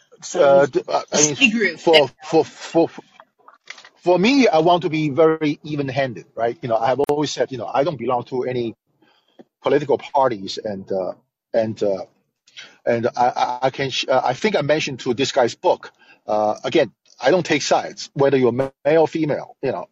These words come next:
Speaker 2: I, I just believe you have to be even-handed. You know, I, my, I think my name is Peter. You know, I was like, I'm in between the Supreme Court of the United States and the God, <laughs> some God, you know, making an even-handed judgment on what the court is doing here is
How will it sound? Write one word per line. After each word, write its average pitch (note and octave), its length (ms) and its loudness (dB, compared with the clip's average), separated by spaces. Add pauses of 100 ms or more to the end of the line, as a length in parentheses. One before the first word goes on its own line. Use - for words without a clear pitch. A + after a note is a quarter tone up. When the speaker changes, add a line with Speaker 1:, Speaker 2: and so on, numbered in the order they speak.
Speaker 2:
I, - 280 -10
I C3+ 100 4
just C3+ 180 -2
believe C3+ 220 0 (120)
you C3 120 0
have C#3+ 200 2
to C#3 60 -8
be C#3 180 -6
even-handed. C3 540 0 (540)
You A#2+ 80 0
know, A2 220 0 (100)
I, B2+ 440 2
my, B2 300 2 (320)
I B2+ 100 -4
think F3+ 260 2
my C3+ 260 0 (120)
name D3+ 200 0
is B2 140 0
Peter. D#3 480 2
You C3 100 -4
know, G#2+ 80 -2
I A#2+ 100 2
was C3 180 0
like, A#2+ 160 2 (100)
I'm E3+ 180 2
in E3+ 180 -2
between C#3+ 460 -6 (400)
the C#3 80 -2
Supreme C#3+ 380 -2
Court D#3 260 0 (180)
of B2+ 140 2
the B2+ 60 0
United A#2+ 220 2
States E3 280 0
and C#3+ 240 0
the C3+ 40 0
God, A2+ 340 0 (120)
<laughs> - 120 -20
some F3 240 0
God, A#2 300 2 (380)
you C#3 80 -2
know, A#2+ 220 2
making D#3 380 0
an C3+ 180 4
even-handed C#3+ 540 -2
judgment D#3 480 0
on A2+ 200 -2
what B2 180 0
the B2+ 100 -4
court C3 300 0
is - 140 -12
doing B2+ 320 -2
here F#2+ 280 -4 (180)
is C3 220 -2